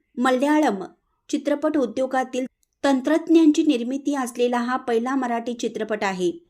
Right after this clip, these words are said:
जोस अब्राहम, मोनिका आणि निशिल कंभाती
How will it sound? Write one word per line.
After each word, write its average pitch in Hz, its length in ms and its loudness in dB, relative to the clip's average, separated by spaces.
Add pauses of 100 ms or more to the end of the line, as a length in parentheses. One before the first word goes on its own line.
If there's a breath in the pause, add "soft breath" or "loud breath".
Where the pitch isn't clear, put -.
(800)
जोस 277 280 2 (100)
अब्राहम, 226 560 0 (500)
मोनिका 247 640 0 (340)
आणि 254 220 0
निशिल 262 440 0 (260)
कंभाती 240 760 -2